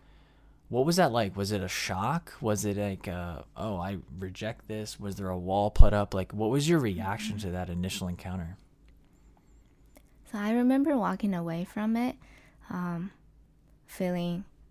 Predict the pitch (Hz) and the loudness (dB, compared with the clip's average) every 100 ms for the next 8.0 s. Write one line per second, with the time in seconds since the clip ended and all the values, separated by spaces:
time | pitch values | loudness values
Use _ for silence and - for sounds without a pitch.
0 | - 180 170 170 170 - 175 - - - | -8 -6 -4 -4 -6 -8 -8 -8 -8 -4
1 | 233 269 - - - _ - 202 196 196 | -2 -4 -10 -20 -20 _ -4 -2 -2 -4
2 | - 220 277 - - - - - 185 - | -4 -4 -6 -10 -20 -20 -14 -8 -6 -4
3 | 180 175 - - - - - 196 240 277 | -4 -4 -8 -20 -20 -20 -4 2 4 4
4 | 220 196 202 185 175 165 - - - - | 4 2 2 2 2 0 -6 -20 -20 -12
5 | - 175 156 - - - - 190 180 185 | -4 -4 -4 -8 -20 -10 -6 -2 0 0
6 | 180 160 156 - - - - - _ - | -2 -4 -8 -14 -20 -20 -20 -20 _ -10
7 | - - 180 175 170 170 - 165 165 | -6 -2 0 0 0 -2 -4 -2 -2